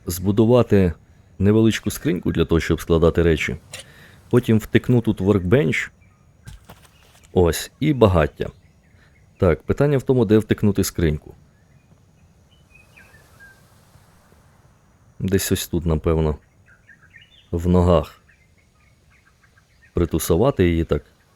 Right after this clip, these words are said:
компактно. О, якось отак. Да? Чудово.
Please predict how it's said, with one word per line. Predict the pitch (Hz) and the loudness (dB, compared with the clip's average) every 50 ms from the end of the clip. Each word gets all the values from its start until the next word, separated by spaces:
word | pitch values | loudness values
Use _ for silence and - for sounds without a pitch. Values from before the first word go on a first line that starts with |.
| _ _ | _ _
компактно. | - 90 82 - 85 80 78 - - - - - _ _ _ _ _ _ _ _ _ _ _ _ _ _ _ _ _ _ _ _ _ _ _ _ - | -4 -4 0 2 2 0 0 -2 -6 -10 -10 -12 _ _ _ _ _ _ _ _ _ _ _ _ _ _ _ _ _ _ _ _ _ _ _ _ 0
О, | 101 90 80 73 - _ _ _ _ _ _ _ _ _ _ _ _ _ _ - | 0 2 0 0 -4 _ _ _ _ _ _ _ _ _ _ _ _ _ _ -8
якось | - 92 101 - - 104 - - | -4 -2 -2 -2 -2 -2 0 0
отак. | 95 - - 78 73 - - - _ _ _ _ _ _ _ _ | 0 2 0 0 -2 -2 -10 -20 _ _ _ _ _ _ _ _
Да? | 85 90 104 135 139 - - _ _ _ - | 0 2 2 2 2 0 -4 _ _ _ -12
Чудово. | - - 98 82 82 78 78 76 76 | -8 -4 -2 2 2 2 2 0 -2